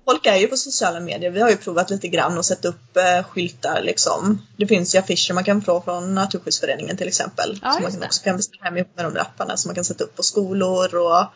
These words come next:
Speaker 2: I affären
Speaker 1: kanske ner på
Speaker 2: kanske.
Speaker 1: lokala ICA och
Speaker 2: Ja.
Speaker 1: sådär. Ja, men precis. Men jag vet inte hur stor effekt de har längre. Det är, det är ju ingen som går till anslagstavlan för att kolla upp saker längre.
Speaker 2: Nej, och vi
Speaker 1: Det är ingen
Speaker 2: pratar
Speaker 1: som
Speaker 2: om
Speaker 1: går dit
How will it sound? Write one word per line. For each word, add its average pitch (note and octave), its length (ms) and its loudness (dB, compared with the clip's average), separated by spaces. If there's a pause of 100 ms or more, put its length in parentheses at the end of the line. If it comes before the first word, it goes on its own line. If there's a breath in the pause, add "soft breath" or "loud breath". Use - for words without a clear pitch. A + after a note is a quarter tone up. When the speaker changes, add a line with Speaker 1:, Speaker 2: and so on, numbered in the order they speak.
(160)
Speaker 2:
I G#3 80 -4
affären G3 360 2
Speaker 1:
kanske G3 180 4
ner A3 140 8
på A3 100 2
Speaker 2:
kanske. A#3 200 4
Speaker 1:
lokala A3+ 200 8
ICA A3 640 8
och A3 60 4
Speaker 2:
Ja. G3 80 6
Speaker 1:
sådär. G#3+ 320 2 (100)
Ja, A#3 80 -4
men A#3 140 0
precis. - 540 -2 (640 soft breath)
Men G#3 100 2
jag - 200 0
vet A#3+ 280 0
inte F#3 140 -2
hur D#3+ 40 -2
stor E3+ 220 0
effekt - 240 -4
de F#3+ 120 0
har C4+ 240 6
längre. - 280 2
Det F#3+ 140 2
är, A3 280 6 (100)
det G#3 40 -4
är G3 40 2
ju A3+ 80 8
ingen B3+ 120 4
som E3+ 160 2
går A#3+ 140 6
till D#4 120 2
anslagstavlan E3 600 2
för F#3 80 -4
att F#3 80 -8
kolla D#3 180 4
upp - 160 -4
saker - 320 2
längre. - 400 -2
Speaker 2:
Nej, G3 240 -2
och F#3+ 80 0
vi G#3 60 0
Speaker 1:
Det A3 60 4
är - 20 8
ingen C#4 100 8
Speaker 2:
pratar G#3 120 4
Speaker 1:
som - 0 -
Speaker 2:
om F3 120 2
Speaker 1:
går F3 60 -6
dit C#3+ 200 -2